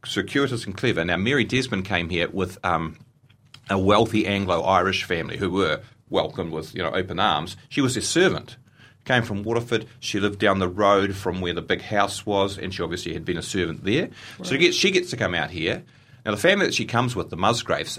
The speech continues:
Speaker 1: they don't actually stay here for that long. They, but they're in, you know, they're, they're immediately appointed to be justice of the peace and resident ma-, you know, they're in the swim with Jim. But then they decide they don't really like it here. They go to Argentina. Then ultimately they go to Canada, and their big cheese is in Canada.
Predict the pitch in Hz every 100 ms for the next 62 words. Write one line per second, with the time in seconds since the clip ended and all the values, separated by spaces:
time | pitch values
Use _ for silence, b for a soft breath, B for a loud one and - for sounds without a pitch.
0 | - 98 110 123 123 113 - - 90 104
1 | 95 90 - 87 101 - 113 175 240 B
2 | B B 104 90 85 - 92 117 143 110
3 | 95 - - 110 101 117 104 101 110 147
4 | 127 95 90 - 110 - - 95 95 98
5 | - 90 92 95 98 95 92 92 92 92
6 | 98 95 85 98 92 127 180 117 - 107
7 | 85 - 143 80 - B B B - 107
8 | 110 110 113 107 - 92 95 95 92 87
9 | 90 95 90 85 92 87 - 92 90 85
10 | - 95 90 87 95 B B - 87 113
11 | 120 - 90 87 82 - 151 208 95 -
12 | b b - 95 92 - 117 - 107 104
13 | 92 - 95 85 - 208 - -